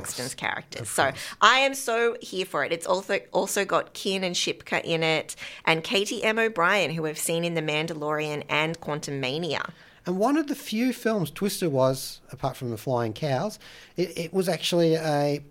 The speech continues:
Speaker 2: positive science fiction film where the science had a good outcome.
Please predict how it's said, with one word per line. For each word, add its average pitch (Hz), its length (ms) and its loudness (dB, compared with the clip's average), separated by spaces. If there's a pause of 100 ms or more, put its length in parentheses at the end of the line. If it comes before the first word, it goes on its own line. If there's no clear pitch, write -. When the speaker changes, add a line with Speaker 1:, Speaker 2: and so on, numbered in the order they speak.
Speaker 2:
positive 185 540 0
science 143 400 0
fiction 165 300 -4
film 120 300 -2
where 113 100 -2
the 120 80 -4
science 139 560 0 (140)
had 131 200 -6
a 131 40 -8
good 131 180 -2
outcome. 120 460 -4